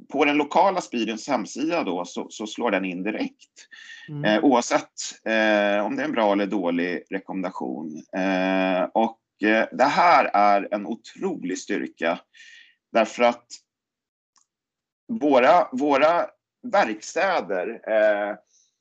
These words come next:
Speaker 1: de, de, eh, de har blivit lite beroende av att, att få <laughs> liksom väldigt höga betyg. Och får
Speaker 2: Mm.
Speaker 1: man då en etta eller en tvåa så kan jag lova dig att man gör aldrig om det misstaget. För vi gör misstag vi också.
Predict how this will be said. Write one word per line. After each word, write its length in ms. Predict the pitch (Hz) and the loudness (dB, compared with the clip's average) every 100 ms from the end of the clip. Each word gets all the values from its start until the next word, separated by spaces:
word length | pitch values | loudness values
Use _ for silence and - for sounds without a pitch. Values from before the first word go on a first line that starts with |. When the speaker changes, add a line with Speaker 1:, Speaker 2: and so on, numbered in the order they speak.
| _ _ _ | _ _ _
Speaker 1:
de, 320 | - 160 117 | 0 0 2
de, 340 | 117 139 156 143 | 2 2 0 -6
eh, 840 | - 131 135 127 127 120 117 101 - - _ _ _ _ _ _ _ _ - - - - - | -6 -2 0 2 2 0 0 -2 -4 -10 _ _ _ _ _ _ _ _ -20 -18 -18 -12 -4
de 120 | 143 | -2
har 80 | 175 | 2
blivit 340 | 185 156 151 | 4 4 2
lite 280 | 147 151 139 | -4 -2 -2
beroende 920 | 120 151 131 151 233 240 175 123 101 | 4 4 6 4 4 2 4 4 6
av 120 | 101 117 | 6 2
att, 180 | - - | -2 -4
att 160 | 120 | -6
få 260 | - 180 214 - | -6 -4 -4 -4
<laughs> 80 | - | -6
liksom 400 | - - 110 98 | -6 -6 -4 2
väldigt 340 | 123 95 107 | 4 2 -2
höga 320 | 127 95 82 | 0 0 0
betyg. 640 | 110 - 156 - 151 - - - - | -8 -6 -6 -6 -6 -10 -16 -20 -12
Och 140 | - 131 | -8 -2
får 80 | 135 | 2
Speaker 2:
Mm. 100 | 180 | 4
Speaker 1:
man 140 | 196 | 4
då 140 | 135 123 | 2 0
en 80 | - | 0
etta 300 | 147 - 95 | -6 -2 -2
eller 120 | 104 | -2
en 80 | 104 | -4
tvåa 300 | - 107 - | -4 -2 -2
så 100 | 104 | -4
kan 120 | 117 | -4
jag 80 | 113 | -2
lova 260 | 123 120 131 | 0 0 2
dig 100 | 95 | 2
att 100 | 104 | 2
man 140 | 110 | 2
gör 160 | 120 - | 2 4
aldrig 340 | 131 110 117 | 2 2 0
om 180 | 139 131 | -2 -2
det 140 | 78 80 | -4 -4
misstaget. 560 | 80 - - 95 90 | -6 -6 -4 -4 -6
För 80 | 127 | -6
vi 200 | 127 143 | 0 2
gör 200 | 120 151 | 4 0
misstag 400 | 147 - 95 92 | -4 -6 -6 -6
vi 160 | 82 92 | -6 -8
också. 420 | - - 85 | -10 -10 -8